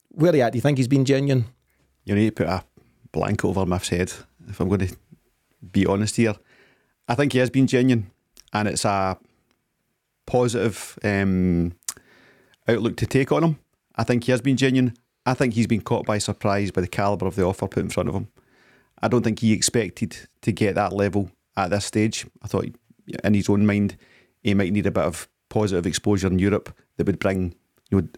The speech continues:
Speaker 2: offers maybe not even as high as Spurs, around about Spurs kind of thing, but not,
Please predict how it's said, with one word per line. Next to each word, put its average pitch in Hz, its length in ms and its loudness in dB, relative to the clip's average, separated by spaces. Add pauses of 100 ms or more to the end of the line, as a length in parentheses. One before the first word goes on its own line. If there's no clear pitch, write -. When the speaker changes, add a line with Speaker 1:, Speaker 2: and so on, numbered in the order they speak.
(120)
Speaker 2:
offers 101 420 -2 (220)
maybe 113 280 0
not 107 120 2
even 98 180 0
as 98 140 2
high 95 180 0
as 92 120 -2
Spurs, 92 340 -4
around 98 280 0
about 90 320 -2
Spurs - 320 -4
kind - 160 -4
of - 80 -2
thing, 90 300 -4
but - 160 -4 (380)
not, 123 320 0